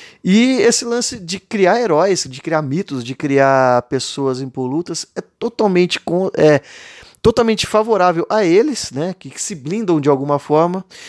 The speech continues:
e totalmente contra a gente que precisa dessa integridade,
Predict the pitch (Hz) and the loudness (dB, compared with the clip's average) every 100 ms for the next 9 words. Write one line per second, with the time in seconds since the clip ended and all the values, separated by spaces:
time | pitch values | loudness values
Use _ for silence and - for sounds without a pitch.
0 | - - 175 185 185 - 202 220 202 214 | -20 -4 0 2 0 2 0 2 -2 -6
1 | - 208 214 220 220 - 202 208 156 214 | -6 -6 -4 -4 -6 -2 0 0 -2 -4
2 | 226 - - 170 165 156 - 208 214 156 | -4 -8 -12 -4 -2 -2 -4 -6 -4 -2
3 | 127 135 - 147 139 135 123 110 _ - | 0 -2 0 2 4 4 2 -2 _ -20
4 | - - - 151 - 165 143 139 120 180 | -20 -20 -6 -6 0 0 0 -4 0 0
5 | 233 147 101 | 0 -6 -18